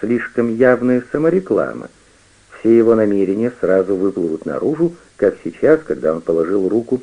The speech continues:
на спинку её сиденья. Они промчались через Клифтон, Кампо-Бэй, Бековен и теперь катили по пустынной прибрежной дороге. Куда к чёрту её всё-таки несёт?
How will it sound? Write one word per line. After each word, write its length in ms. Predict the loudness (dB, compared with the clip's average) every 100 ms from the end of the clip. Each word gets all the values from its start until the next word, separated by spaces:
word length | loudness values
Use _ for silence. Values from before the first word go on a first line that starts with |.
| -8 _
на 140 | -6 -6
спинку 420 | -4 -8 -6 -4
её 200 | -2 -2 -2
сиденья. 580 | -2 0 -2 -4 -12 -14 _ _ _ _ _ _ _ _ _ _ _ -6
Они 280 | -2 2 4
промчались 640 | 4 4 4 4 4 2 0 2
через 220 | 2 2 -2
Клифтон, 680 | 2 4 4 2 -2 -2 -2 -8 _ _ _
Кампо-Бэй, 1000 | 2 2 2 0 -2 0 2 6 4 2 -8 _ -20
Бековен 720 | -2 -2 4 6 6 4 0 -8 _ -6
и 80 |
теперь 340 | -4 2 2 4
катили 580 | 2 0 2 2 0 -2 _ _
по 100 | 0
пустынной 640 | 2 -2 0 2 2 2 2
прибрежной 600 | 0 2 4 4 2 0
дороге. 520 | 0 0 -2 -6 -14 _ _ _ _ _ _ _ _ _ _ _ _
Куда 320 | -10 -2 0 0
к 80 | -4 -20 -2
чёрту 360 | 2 2 0 -2
её 240 | 0 0 -2 -2
всё-таки 380 | 0 0 -4 -6
несёт? 580 | -6 -8 -2 0 0